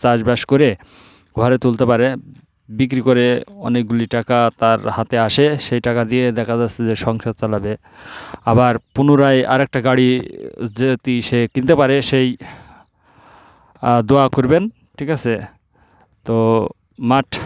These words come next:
আপনাদের দেখালাম, তামাকের ভুঁইটা অনেক সুন্দর, বা সবার চাইতে তামাক ভালো। দেখেন এই যে আশপাশে তামাকের চাইতে আমাদের মোহনের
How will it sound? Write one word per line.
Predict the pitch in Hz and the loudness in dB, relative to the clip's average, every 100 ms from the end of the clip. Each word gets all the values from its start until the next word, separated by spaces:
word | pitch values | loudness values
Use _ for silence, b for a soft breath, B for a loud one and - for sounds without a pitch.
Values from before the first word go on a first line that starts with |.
| B - | B -10
আপনাদের | 113 139 117 131 135 127 123 | -2 0 2 4 2 2 -2
দেখালাম, | 123 139 156 190 _ _ _ B B B B B B B B _ - | 0 2 2 0 _ _ _ B B B B B B B B _ 0
তামাকের | 151 139 127 | 2 4 4
ভুঁইটা | 143 151 151 | 4 4 4
অনেক | 147 - | 2 0
সুন্দর, | 160 151 139 139 B B B B - 113 | 0 4 4 2 B B B B -12 -2
বা | 131 127 - | -2 0 -2
সবার | 131 147 - | 2 2 2
চাইতে | 143 - 151 147 139 - | 2 4 4 4 2 0
তামাক | 127 127 107 | 0 -2 -2
ভালো। | 120 131 117 139 120 | 0 2 0 0 -4
দেখেন | 117 127 117 | -2 -2 -2
এই | 110 | 0
যে | 113 | 0
আশপাশে | 113 - 110 120 113 - | 0 -4 -4 0 -2 -2
তামাকের | 110 110 - 107 | -4 -4 -6 -6
চাইতে | 117 107 - 110 101 B B B B B - | -2 -2 -2 -2 -2 B B B B B -2
আমাদের | 117 113 110 | 0 0 2
মোহনের | 120 127 127 | 2 4 2